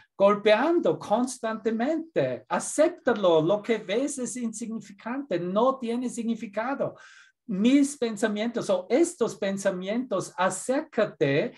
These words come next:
no tienen ningún significado, ¿no? Lo que no tiene significado, entonces por fin llegamos, y eso es la restauración de la visión verdadera,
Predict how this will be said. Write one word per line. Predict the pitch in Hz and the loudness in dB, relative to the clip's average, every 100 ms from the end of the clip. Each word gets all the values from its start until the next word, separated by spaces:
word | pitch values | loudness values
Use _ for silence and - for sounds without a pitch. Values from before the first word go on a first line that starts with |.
| - _ | -18 _
no | - 165 165 175 196 | -8 0 4 4 2
tienen | 220 208 208 240 | -2 -2 0 0
ningún | 233 226 233 240 | 0 0 0 -2
significado, | 240 226 233 254 - 277 339 330 151 123 - - - - - | -2 -2 -2 -6 -6 -4 -2 2 2 0 -4 -14 -20 -20 -2
¿no? | 165 269 277 | 0 0 0
Lo | 185 190 | -2 -2
que | 233 | -4
no | 185 196 208 | 0 0 0
tiene | 202 202 220 | -2 -4 -4
significado, | - 190 185 214 - 170 160 180 240 269 - _ | -6 -6 -6 -6 -4 0 0 0 -2 -4 -12 _
entonces | 180 185 196 196 196 190 - _ _ | -2 0 0 0 -2 -4 -14 _ _
por | 165 151 | 2 2
fin | - - 330 349 | 0 2 4 6
llegamos, | 233 160 139 143 127 127 120 175 | 6 4 2 -2 -2 -4 -8 -6
y | 135 | 0
eso | 175 330 202 | 2 4 4
es | 156 | 2
la | 156 139 | 2 -2
restauración | 151 151 - 135 135 135 139 135 143 147 | -2 -4 -4 -4 -4 -6 -6 -4 -4 -4
de | 139 | -4
la | 131 127 | -2 -2
visión | 135 131 - 143 139 139 | -4 -6 -4 -2 -2 -2
verdadera, | 131 127 127 139 127 123 117 98 | -2 -4 -4 -2 -2 -2 -4 -10